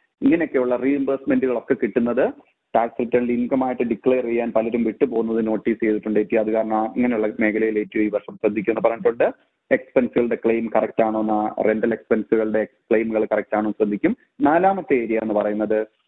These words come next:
ക്യാപിറ്റൽ ഗെയിൻ, അതായത് ക്യാപിറ്റൽ ഗെയിൻ ക്രിപ്റ്റോയിൽ അനേകം ട്രേഡ് ചെയ്യുന്നത്, ആ, ഓസ്ട്രേലിയയിൽ ഇപ്പം വളരെ പോ-, പോപ്പുലർ ആണ്. എ ടി ഒ അതിന്റെ ഇൻഫർമേഷൻ ഡേറ്റ മാച്ച് ചെയ്ത് കളക്ട് ചെയ്യുക, പ്രൊവൈഡേഴ്സിൽ നിന്ന് കളക്ട് ചെയ്യുന്നത് കഴിഞ്ഞ വർഷം സാമ്പത്തിക വർഷത്തിൽ തുടങ്ങി വെച്ചിട്ടുണ്ട്.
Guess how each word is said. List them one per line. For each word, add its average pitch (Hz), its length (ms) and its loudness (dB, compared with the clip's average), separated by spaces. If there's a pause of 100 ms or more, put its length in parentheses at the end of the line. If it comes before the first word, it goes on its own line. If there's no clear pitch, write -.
(300)
ക്യാപിറ്റൽ 147 580 0
ഗെയിൻ, 104 380 -2
അതായത് 113 340 0
ക്യാപിറ്റൽ 131 540 -2
ഗെയിൻ 143 180 -4
ക്രിപ്റ്റോയിൽ 170 600 0
അനേകം 131 420 -2
ട്രേഡ് 131 340 0
ചെയ്യുന്നത്, 117 480 -2 (120)
ആ, 113 260 -2
ഓസ്ട്രേലിയയിൽ 117 640 0
ഇപ്പം 113 180 -2
വളരെ 107 240 0 (120)
പോ-, 101 140 0 (120)
പോപ്പുലർ 123 360 2
ആണ്. 104 300 -2 (480)
എ 151 80 4
ടി 147 160 -2
ഒ 151 120 2
അതിന്റെ 123 420 -2
ഇൻഫർമേഷൻ 127 760 0
ഡേറ്റ 127 280 0
മാച്ച് 147 340 -2
ചെയ്ത് 117 320 0
കളക്ട് 113 340 -2
ചെയ്യുക, 110 260 0
പ്രൊവൈഡേഴ്സിൽ 120 600 0
നിന്ന് 113 120 -2
കളക്ട് 107 300 0
ചെയ്യുന്നത് 110 320 0
കഴിഞ്ഞ 117 220 0
വർഷം 110 300 -4
സാമ്പത്തിക 104 500 -2
വർഷത്തിൽ 107 260 -2
തുടങ്ങി 110 340 0
വെച്ചിട്ടുണ്ട്. 110 540 0